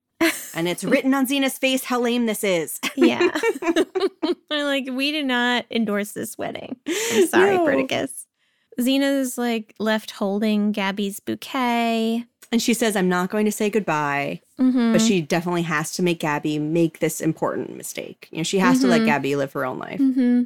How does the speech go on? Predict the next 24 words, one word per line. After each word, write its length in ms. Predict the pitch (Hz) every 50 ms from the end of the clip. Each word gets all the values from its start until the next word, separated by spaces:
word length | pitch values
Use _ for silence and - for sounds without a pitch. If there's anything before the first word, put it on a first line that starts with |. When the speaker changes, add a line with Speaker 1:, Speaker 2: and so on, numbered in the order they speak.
| - -
Speaker 2:
I 40 |
think 120 | 214 220 202
that's, 260 | 196 170 - - -
yeah, 160 | 180 160 151
a 40 | 151
big 200 | 147 185 170 160
part 160 | - 175 165
of 80 | 160 147
Xena's 320 | 139 151 151 147 143 143
journey, 320 | - - 127 127 135 131 -
too, 320 | - - - 139 117 120
is, 160 | 131 143 -
like, 140 | - 147 -
not 200 | 170 143 139 -
making 280 | 110 147 - - 135 156
choices 440 | - - - 156 - - 151 -
for 120 | - - 160
other 180 | 143 135 151
people. 500 | - - - 156 - - 156 160 165 170 - -
Speaker 1:
Yeah. 320 | 254 247 247 220 202 175
Speaker 2:
And 120 | 151 147
not 220 | 143 143 135 135 156
having 320 | 156 147 143 139 139 143 143
to, 340 | - 135 131 135 143 147